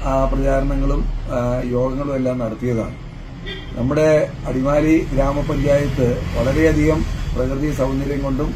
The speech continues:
പലവിധ പ്രത്യേകതകൾ കൊണ്ടും സമ്പന്നമാണ്. വെള്ളച്ചാട്ടങ്ങളും അതുപോലെ, ആ, ആദിവാസി കുടികളും അടക്കം വലിയ, ആ, രീതിയിലെ പെട്ടിമുടി പോലെയുള്ള വലിയ ഉയർന്ന പ്രദേശങ്ങളടക്കമുള്ള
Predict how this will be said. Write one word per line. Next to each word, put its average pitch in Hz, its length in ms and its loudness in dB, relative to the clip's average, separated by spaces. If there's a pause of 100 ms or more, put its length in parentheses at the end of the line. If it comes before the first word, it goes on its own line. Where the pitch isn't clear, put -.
(120)
പലവിധ 160 340 2
പ്രത്യേകതകൾ 139 640 -2
കൊണ്ടും 135 360 -2
സമ്പന്നമാണ്. 127 680 0 (580)
വെള്ളച്ചാട്ടങ്ങളും 139 840 0 (140)
അതുപോലെ, 127 680 0
ആ, 117 540 -2
ആദിവാസി 135 680 -2
കുടികളും 135 420 -2
അടക്കം 127 360 -2 (560)
വലിയ, 165 460 8 (220)
ആ, 135 300 0
രീതിയിലെ 139 300 -4
പെട്ടിമുടി 147 520 -4
പോലെയുള്ള 139 480 -2
വലിയ 135 300 -2
ഉയർന്ന 135 400 -2
പ്രദേശങ്ങളടക്കമുള്ള 131 1080 -2